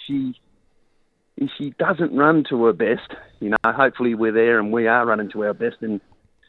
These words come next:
and if we can do that, mate, we'll, um, we'll make it very interesting.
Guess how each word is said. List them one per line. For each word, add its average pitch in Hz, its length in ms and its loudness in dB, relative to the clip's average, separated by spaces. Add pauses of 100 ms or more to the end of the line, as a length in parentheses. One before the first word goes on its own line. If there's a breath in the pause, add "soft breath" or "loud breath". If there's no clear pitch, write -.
(280)
and 120 80 2
if 117 120 0
we 135 100 0
can 135 180 0
do 160 160 2
that, 127 200 0
mate, 113 240 0
we'll, 135 220 0
um, 123 180 2
we'll 120 80 0
make 139 180 0
it - 80 -10
very 123 240 2
interesting. 107 500 -2